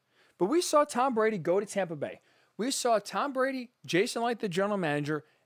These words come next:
and Bruce Arians, the head coach, all three of them work together in concert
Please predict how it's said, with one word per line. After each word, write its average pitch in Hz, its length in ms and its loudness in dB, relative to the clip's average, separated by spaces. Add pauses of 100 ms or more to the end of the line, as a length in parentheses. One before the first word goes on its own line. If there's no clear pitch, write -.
(140)
and 170 280 2
Bruce 165 360 0
Arians, 175 320 0
the 156 60 -2
head 165 180 2
coach, 143 300 0 (340)
all 269 240 6
three 262 320 -6
of 214 60 0
them 156 260 0
work 147 500 0 (140)
together 190 840 2
in 156 160 -4
concert 180 680 -2